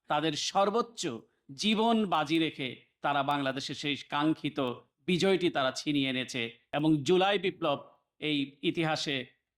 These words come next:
বাংলাদেশের শুধু ইতিহাস নয়, পৃথিবীর গণতান্ত্রিক ইতিহাসে স্বর্ণাক্ষরে লেখা থাকবে।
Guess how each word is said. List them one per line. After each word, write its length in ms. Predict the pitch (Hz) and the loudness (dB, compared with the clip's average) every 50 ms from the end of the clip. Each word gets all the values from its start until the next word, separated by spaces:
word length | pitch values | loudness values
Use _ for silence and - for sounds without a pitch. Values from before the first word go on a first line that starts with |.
| _ - | _ -2
বাংলাদেশের 520 | 156 147 147 151 151 147 196 - - 240 | -2 0 0 0 0 0 0 0 0 0
শুধু 280 | - - - 180 165 151 | 0 0 0 0 2 2
ইতিহাস 460 | 156 147 147 147 139 135 131 - - | 2 0 0 0 -2 -2 -2 -2 -2
নয়, 200 | 143 135 135 131 - _ _ _ _ - | -2 -2 -2 -2 -6 _ _ _ _ -4
পৃথিবীর 460 | 160 165 160 160 160 160 160 147 127 | -2 -2 -2 -2 0 0 0 0 0
গণতান্ত্রিক 640 | 123 147 156 156 170 170 185 190 - 180 165 - | 0 0 0 2 2 2 0 0 0 -2 -2 -2
ইতিহাসে 520 | 147 135 147 143 143 139 - - 135 123 120 - - _ _ | -2 -4 -2 -2 -2 -2 -2 -2 -4 -4 -6 -8 -14 _ _
স্বর্ণাক্ষরে 680 | - - - - 170 156 151 147 143 - - 151 135 123 | -8 -8 -4 0 2 2 2 2 0 -2 -4 -4 -2 -2
লেখা 220 | 127 123 117 123 | -2 -4 -4 -6
থাকবে। 360 | - - 110 101 107 110 110 | -6 -6 -8 -8 -8 -18 -20